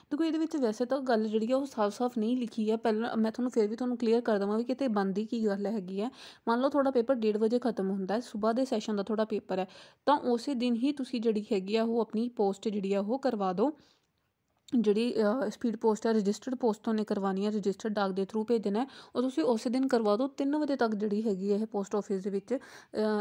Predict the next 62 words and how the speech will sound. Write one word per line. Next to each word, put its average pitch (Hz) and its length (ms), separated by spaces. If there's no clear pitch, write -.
ਇਹ 220 180
ਸਪੀਡ 208 300
ਪੋਸਟ 208 220
ਜਾਂ 202 100
ਰਜਿਸਟਰਡ 196 380
ਪੋਸਟ 202 280
ਜਿਹੜੀ 196 180
ਆ 208 80
ਉਹ 240 100
ਕੀਤੀ 226 320
ਜਾਂਦੀ 190 280
ਹੈ। 208 40
ਕਈ 254 180
ਵਾਰ 302 140
ਢਾਈ 277 180
ਵਜੇ 226 220
ਵੀ 262 100
ਰਜਿਸਟ੍ਰੇਸ਼ਨ 226 540
ਬੰਦ 202 180
ਕਰ 214 140
ਦਿੱਤੀ 202 260
ਜਾਂਦੀ 220 180
ਹੈ, 262 60
ਤਾਂ 294 120
ਉਸ, 226 120
ਉਸ 220 160
according 202 320
ਤੁਸੀਂ 208 200
ਆਪਣਾ 208 160
ਟਾਈਮ 214 240
ਦੇਖ 190 180
ਕੇ 220 80
ਚੱਲ 202 200
ਸਕਦੇ 214 300
ਹੋ। 294 100
ਬਾਕੀ, 262 440
ਅਮ, 294 180
ਕੀ 320 160
ਹੈਗੀ 320 260
ਕਿ 349 100
ਕੰਮਕਾਜੀ 233 560
ਇੱਕ - 260
ਦਿਨ 269 220
ਤੋਂ 311 160
ਬਾਅਦ 226 460
ਪੋਸਟ 233 340
ਕੀਤੇ 240 240
ਉੱਤਰ 233 260
ਕਾਪੀ 208 300
ਦਾ 240 60
ਮੁਲਾਂਕਣ 220 420
ਨਹੀਂ 220 140
ਕਰਵਾਇਆ 196 340
ਜਾਏਗਾ, 208 300
ਮਤਲਬ 220 260
ਪ੍ਰੀਖਿਆ 240 460
ਦੇ 220 140
ਕੰਮਕਾਜੀ 208 560
ਇੱਕ 240 160
ਦਿਨ 202 200
ਤੋਂ 214 140
ਬਾਅਦ। 202 340